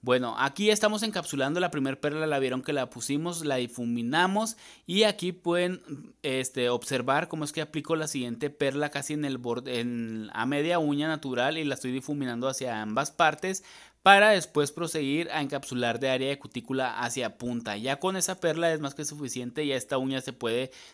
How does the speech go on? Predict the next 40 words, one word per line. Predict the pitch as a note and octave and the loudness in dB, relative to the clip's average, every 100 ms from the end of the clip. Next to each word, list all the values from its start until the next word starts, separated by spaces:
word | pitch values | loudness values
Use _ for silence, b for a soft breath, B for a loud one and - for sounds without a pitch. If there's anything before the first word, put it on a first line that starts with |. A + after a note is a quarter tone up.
| - | -8
dejar | C3+ - - C3+ - | 2 2 4 -2 -2
secar. | - D#3 D#3 D3+ F3+ G3 B B B B - - | -2 0 2 4 4 0 B B B B -16 0
Pero | F3+ G3+ | 4 6
a | A3 | 6
mí | F#3+ | 4
lo | F3 F3+ | 0 0
que | F#3 | -2
me, | E3+ C3+ B2 | -2 -4 -2
lo | C#3 C3+ | -2 -2
que | - C3 | 0 0
me | |
importa | B2+ - C3 D#3 | 0 -2 -4 -2
es | D3+ | -2
que | - | -2
observes | D#3 - D3+ E3 D#3+ | -2 -2 0 0 -4
cómo | - D#3 E3 F3 | 4 4 6 2
es | E3+ D#3+ | 0 -2
que | E3+ | -2
encapsulo | E3 D#3+ C#3 C3 B2+ C#3+ | -4 -4 -6 -4 0 0
en | C#3+ | 0
el | C3+ | -2
momento | B2+ A#2 A#2 A#2 C3+ | -2 -2 -4 -2 -2
del | C3 B2 A#2 | -2 -4 -2
área | A2 A#2 | 0 -2
de | B2 | -2
cutícula. | A#2+ A2 A#2+ B2 A2+ | -8 -8 -8 -4 -4
Aquí | A2 D3 | -4 -6
te | E3+ | 0
la | D#3+ | 4
voy | D3 | 4
a | D3 | 2
pasar | D3+ C3+ | -2 0
a | C3 | 0
mostrar | C#3 - B2 | -2 -4 -2
otra | B2+ B2+ C3 | -2 -2 -2
vez | C3+ C#3+ | -2 -4
para | - B2+ | -2 -4
que | B2 | 0
vayas | A2 A2 A#2 C3 | -2 0 -2 -2
viendo. | C#3+ C#3+ D3+ G3 | -2 0 0 -2